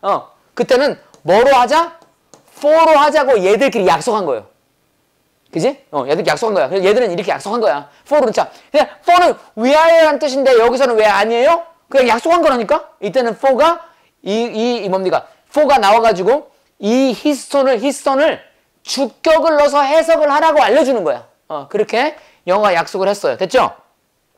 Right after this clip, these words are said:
그래서 이렇게 for를 써줘야 돼. 자, 자, 기본입니다. 그러면 투정사의 주어는,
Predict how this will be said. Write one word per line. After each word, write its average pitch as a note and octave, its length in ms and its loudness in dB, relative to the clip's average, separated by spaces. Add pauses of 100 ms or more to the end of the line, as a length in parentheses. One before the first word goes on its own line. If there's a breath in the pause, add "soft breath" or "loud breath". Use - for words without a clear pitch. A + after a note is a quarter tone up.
(220)
그래서 A2 180 -8
이렇게 E3+ 460 -4 (320 soft breath)
for를 B3 360 2
써줘야 G#3 300 -4
돼. A#2 100 -8
자, E3+ 260 -2 (140)
자, A3 140 0
기본입니다. B3 680 0 (120 loud breath)
그러면 A3+ 340 -2 (460)
투정사의 D4+ 1040 0
주어는, A#3 640 0